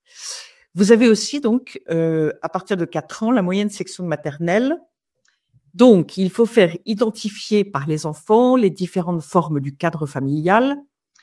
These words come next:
Donc, les familles hétéroparentales, monoparentales, homoparentales, et cetera, et cetera. Euh, bon, de, parents vivant ensemble, parents séparés, enfants adoptés. Il y a toujours eu des familles dans lesquelles les parents, euh,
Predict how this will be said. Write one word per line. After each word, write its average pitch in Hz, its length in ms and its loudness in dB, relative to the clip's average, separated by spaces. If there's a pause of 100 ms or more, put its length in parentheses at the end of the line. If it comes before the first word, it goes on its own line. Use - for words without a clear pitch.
(340)
Donc, 175 160 0
les 190 120 6
familles 190 340 4
hétéroparentales, 165 1080 0
monoparentales, 185 960 2
homoparentales, 185 840 2
et 170 100 -2
cetera, 156 400 -6
et 196 80 -6
cetera. 143 500 -10 (680)
Euh, 139 240 -8
bon, 156 220 -6
de, 107 360 -10
parents 175 260 -2
vivant 156 320 -6
ensemble, 196 380 -4
parents 160 220 -6
séparés, 175 520 -8
enfants 160 220 -8
adoptés. 143 300 -6
Il 117 60 -10
y 123 40 -6
a 135 40 -6
toujours 170 420 -4
eu 208 260 0 (1120)
des 147 100 2
familles 196 680 6 (360)
dans 139 280 -6
lesquelles 147 360 2
les 160 80 4
parents, 175 580 0
euh, 135 360 -4